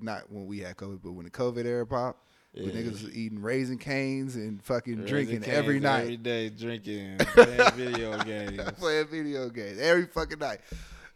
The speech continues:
Speaker 1: Either one of us get the Raisin Cane's and the other get the Casamigos, or the vice versa. <laughs>
Speaker 2: Yeah.
Speaker 1: You know what I'm saying? Like,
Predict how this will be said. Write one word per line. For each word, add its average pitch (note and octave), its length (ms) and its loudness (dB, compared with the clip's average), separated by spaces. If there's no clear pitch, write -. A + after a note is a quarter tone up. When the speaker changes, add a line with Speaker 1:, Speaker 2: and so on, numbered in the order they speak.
Speaker 1:
Either A2+ 220 -2
one C#3 200 4
of E3 120 8
us D#3+ 120 0
get D#3+ 180 -2
the D3+ 80 0
Raisin D#3 300 4
Cane's F3 460 2
and C3 80 -8
the B2 80 -4
other D3+ 160 0
get D#3+ 140 -2
the - 60 -14
Casamigos, F#3 880 2
or B2 160 -2
the A#2 160 -6
vice C#3+ 280 2
versa. B2+ 260 0
<laughs> - 20 4
Speaker 2:
Yeah. G#3+ 160 10
Speaker 1:
You D#3+ 100 4
know F#3+ 200 10
what - 20 2
I'm F3 80 2
saying? F#3 360 0
Like, D3 320 0